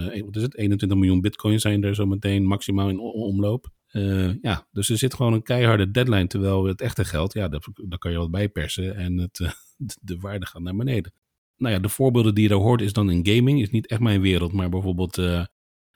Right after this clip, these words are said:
ja, je kan een onbeperkt aantal zwaarden, hè, van een, een of ander vechtspel. Ja, iedereen kan dat ding kopen. Maar als je een limited edition hebt waar je dus met een blockchain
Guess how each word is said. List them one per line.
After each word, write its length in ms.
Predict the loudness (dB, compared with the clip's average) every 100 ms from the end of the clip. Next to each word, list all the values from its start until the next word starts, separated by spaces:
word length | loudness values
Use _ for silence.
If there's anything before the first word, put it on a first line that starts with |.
| _ -8
ja, 140 | -6
je 180 | -6 -6
kan 180 | -2 0
een 100 | 0
onbeperkt 580 | 2 0 0 -2 -4 -4
aantal 260 | -6 -4
zwaarden, 420 | -2 -2 -2 -4 -6
hè, 220 | -4 -2
van 140 | 0
een, 100 | 0
een 100 | -2
of 60 | -2
ander 180 | -4 -2
vechtspel. 640 | -4 -4 -6 -4 -4 -6
Ja, 140 | -6 -4
iedereen 320 | -2 -2 -2
kan 120 | -2
dat 120 | -2
ding 140 | -2 0
kopen. 380 | 2 0 -2 -16 _ _ _ -12
Maar 120 | -8
als 80 | -2
je 60 | 0
een 120 | 4
limited 440 | 6 6 4 0
edition 400 | -2 -2 0 2
hebt 140 | 2 2
waar 180 | -2 -2
je 100 | -4
dus 220 | -6 -6
met 160 | -6
een 140 | -4 -4
blockchain 500 | -4 -6 -2 -2